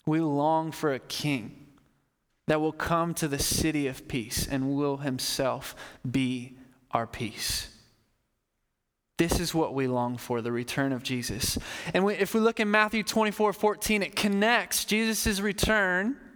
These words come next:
and that peace that will come when he returns with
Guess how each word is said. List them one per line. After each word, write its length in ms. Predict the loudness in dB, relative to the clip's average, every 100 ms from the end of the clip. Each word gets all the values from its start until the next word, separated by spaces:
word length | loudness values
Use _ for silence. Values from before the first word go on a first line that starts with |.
| -20 _ _ _ _ _ _ _ _
and 140 | 2
that 220 | 2 0 -4
peace 460 | 0 2 2 2
that 160 | 0 0
will 80 | -4
come 640 | 0 4 4 2 0 -4
when 280 | 0 0 2
he 140 | 2
returns 540 | 2 0 0 0 0
with 720 | 2 2 2 0 -2 -2 -6